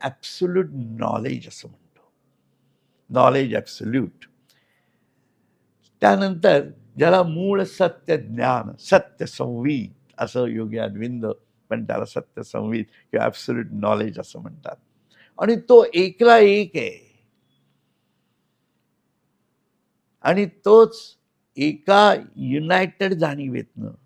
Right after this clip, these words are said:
संपूर्ण अनेकत्व तयार करतो. आता हे अनेकत्व कसं तयार करतो, तर जेव्हा हे ब्रह्मांडच नव्हतं असा विचार करावा लागेल. जेव्हा ब्रह्मांडच नव्हतं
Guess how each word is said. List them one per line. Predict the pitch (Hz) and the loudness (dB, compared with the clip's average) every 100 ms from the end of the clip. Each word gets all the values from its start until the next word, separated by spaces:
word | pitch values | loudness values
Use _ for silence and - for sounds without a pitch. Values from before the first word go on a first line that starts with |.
| _ _ _ _ | _ _ _ _
संपूर्ण | - - 143 135 160 175 175 | -8 -2 -2 -2 -4 -4 -4
अनेकत्व | - 131 143 147 143 139 147 | -4 -4 -4 -6 -10 -6 -6
तयार | - 117 107 | -6 -8 -10
करतो. | _ _ _ _ _ _ _ _ _ _ _ _ - | _ _ _ _ _ _ _ _ _ _ _ _ -8
आता | 196 202 | -2 2
हे | 185 202 | 4 4
अनेकत्व | 208 143 143 180 185 196 - 196 | 2 0 -2 -2 -2 -4 -2 -4
कसं | 190 180 - 208 | -2 -4 0 0
तयार | 190 185 | 4 4
करतो, | 175 165 131 135 135 _ _ _ _ _ _ _ _ - | 2 -6 -6 -14 -14 _ _ _ _ _ _ _ _ -4
तर | 160 131 | -4 -2
जेव्हा | 147 151 175 190 | -4 -4 -6 -4
हे | 190 | -4
ब्रह्मांडच | 156 156 151 165 185 180 151 | -4 -4 -2 0 0 -2 -6
नव्हतं | 117 107 107 _ _ _ _ _ _ _ _ _ _ _ _ _ _ _ _ - | -6 -12 -14 _ _ _ _ _ _ _ _ _ _ _ _ _ _ _ _ -8
असा | 151 180 | -6 -2
विचार | 139 107 - | -4 -4 -12
करावा | 90 - - - | -14 -18 -20 -20
लागेल. | - _ _ _ _ _ _ _ _ _ _ _ _ _ _ _ _ _ | -20 _ _ _ _ _ _ _ _ _ _ _ _ _ _ _ _ _
जेव्हा | 123 143 170 | -6 -2 -2
ब्रह्मांडच | 143 143 139 147 190 208 220 | 0 -2 -2 -2 -2 2 2
नव्हतं | 180 143 120 107 156 | 2 -4 -4 -2 -2